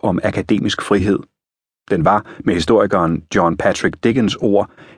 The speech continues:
et af de få dokumenter i amerikansk intellektuel historie, hvor ungdom angriber den ældre generation for dens liberale frisind. Buckleys særdeles velskrevne bog blev mødt med hård kritik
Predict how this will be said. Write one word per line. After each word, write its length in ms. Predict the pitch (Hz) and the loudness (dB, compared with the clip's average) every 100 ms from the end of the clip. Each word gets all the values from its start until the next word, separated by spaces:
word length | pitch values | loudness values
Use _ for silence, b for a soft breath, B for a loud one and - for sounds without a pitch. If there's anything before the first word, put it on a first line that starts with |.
| B | B
et 280 | 127 120 - - | -2 -2 -4 -6
af 100 | 101 | -2
de 140 | 131 | -4
få 240 | - - | 0 0
dokumenter 540 | - 113 92 90 107 110 | 0 0 0 0 0 0
i 80 | 92 | 0
amerikansk 600 | 85 90 87 123 - - | 0 -2 -2 -2 -2 -2
intellektuel 560 | 107 - 110 - 110 | -4 0 -2 0 0
historie, 480 | 92 - 101 - 95 b b - | 0 -2 0 0 -2 b b -2
hvor 220 | 90 - | 0 0
ungdom 380 | 120 113 139 104 - | -2 0 0 -2 -2
angriber 460 | 98 101 113 - | -2 0 -2 0
den 160 | 92 98 | 0 0
ældre 260 | 101 104 131 | -2 -2 -2
generation 640 | 135 175 165 - 107 - | 0 0 0 0 -2 0
for 120 | 104 | -2
dens 260 | 98 92 - | 0 -2 -2
liberale 460 | 90 85 85 107 | 0 2 2 0
frisind. 460 | 101 101 92 101 82 _ _ _ _ _ _ _ _ _ _ _ B B B B - | 0 0 2 0 -2 _ _ _ _ _ _ _ _ _ _ _ B B B B -2
Buckleys 420 | 123 165 143 - - | 0 2 0 -2 -6
særdeles 560 | - 117 139 135 90 | -4 0 0 0 2
velskrevne 500 | 90 131 - 135 90 | 2 0 -2 -2 0
bog 280 | 95 90 - B B | 0 0 -2 B B
blev 140 | - 98 | 0 2
mødt 260 | 90 95 | 2 0
med 100 | - | -2
hård 300 | 101 - 131 | 0 0 0
kritik 440 | - 113 - 85 | -2 -2 -2 -2